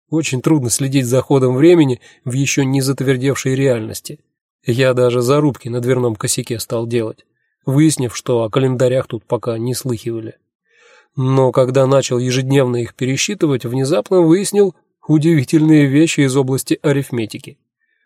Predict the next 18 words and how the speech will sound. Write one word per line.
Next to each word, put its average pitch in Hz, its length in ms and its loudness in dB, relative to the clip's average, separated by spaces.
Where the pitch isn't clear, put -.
В - 100 -20
частности, 190 600 -2
что 156 360 -2
сто - 240 -2
двадцать 156 340 2
четыре 175 480 0
и 156 200 2
один 135 460 0
в - 80 -14
сумме 220 340 -4
даёт 202 460 2
семьдесят 190 600 -2
пять, - 360 -6
а 135 120 -4
семьдесят 120 600 -2
семь 117 360 0
и 127 120 -4
один — 120 440 -2